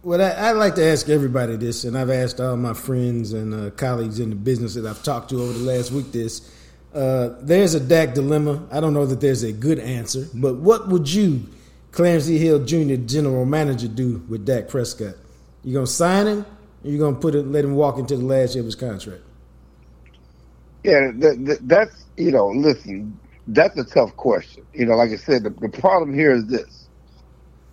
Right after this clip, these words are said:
Speaker 2: is that – Dak has all the leverage going into this, all this,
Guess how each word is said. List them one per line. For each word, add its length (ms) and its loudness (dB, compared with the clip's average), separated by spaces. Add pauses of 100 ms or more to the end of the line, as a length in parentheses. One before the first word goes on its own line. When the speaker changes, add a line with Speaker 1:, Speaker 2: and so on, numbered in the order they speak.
(180)
Speaker 2:
is 580 2
that – 400 4 (680)
Dak 280 4
has 240 4
all 280 6
the 100 -6
leverage 460 -2
going 280 -4
into 200 -14
this, 240 -12
all 340 2
this, 240 -2